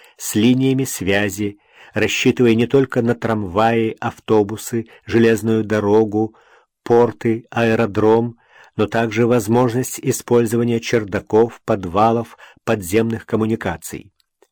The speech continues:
Шестое. Мимикрия, включающая навыки театрального грима и дизайна по костюму.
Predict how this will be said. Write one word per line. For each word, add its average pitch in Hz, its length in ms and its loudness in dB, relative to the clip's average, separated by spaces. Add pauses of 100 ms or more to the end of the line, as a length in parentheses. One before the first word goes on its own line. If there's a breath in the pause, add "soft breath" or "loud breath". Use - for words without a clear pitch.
(320)
Шестое. 101 680 0 (840)
Мимикрия, 135 840 4
включающая 143 960 0
навыки 131 560 0
театрального 127 760 0
грима 120 500 2
и 127 260 -4
дизайна 117 720 -2
по 120 180 -4
костюму. 95 880 -2